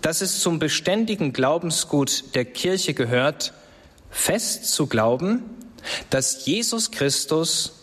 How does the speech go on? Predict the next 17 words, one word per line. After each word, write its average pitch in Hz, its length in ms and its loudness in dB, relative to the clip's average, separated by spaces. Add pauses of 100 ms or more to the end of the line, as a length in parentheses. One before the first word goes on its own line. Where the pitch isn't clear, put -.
(280)
der 120 120 4
Sohn 175 360 2
Gottes, - 760 -2 (580)
der 110 120 0
Herr 151 460 2 (600)
und 143 300 -2
der 147 280 -2
einzige 160 760 0 (120)
Erlöser 147 540 0
ist. - 400 -4 (1500)
Obwohl 190 360 0
in 269 100 2
dem 220 140 2
besagten 165 720 -2
Dokument 143 800 -2
deutlich 151 560 0
wird, 147 360 0